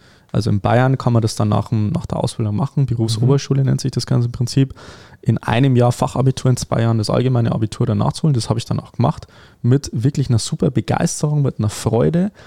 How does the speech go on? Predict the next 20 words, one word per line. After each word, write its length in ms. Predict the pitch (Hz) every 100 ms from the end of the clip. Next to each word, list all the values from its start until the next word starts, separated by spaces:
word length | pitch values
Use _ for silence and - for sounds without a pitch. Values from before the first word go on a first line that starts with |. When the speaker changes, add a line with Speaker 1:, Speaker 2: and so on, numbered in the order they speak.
| - _ _ -
Speaker 1:
ähm, 420 | 120 120 123 120
das 160 | 113 -
Ganze 320 | 120 127 117
halt 200 | 107 -
anzugehen. 600 | 156 - 117 - 131 214
Speaker 2:
Woran 240 | 180 143
erkennst 320 | 143 - 143 -
du 40 |
das 160 | 117 -
bei 120 | 117
dir, 280 | 113 113 110
dass 180 | - 120
du 80 | 117
Begeisterung 500 | 113 117 120 - 117
und 100 | 110
Freude 320 | - 117 110
hast? 220 | 110 - 113
Ist 140 | -
es 180 | 113 -
so 300 | 113 113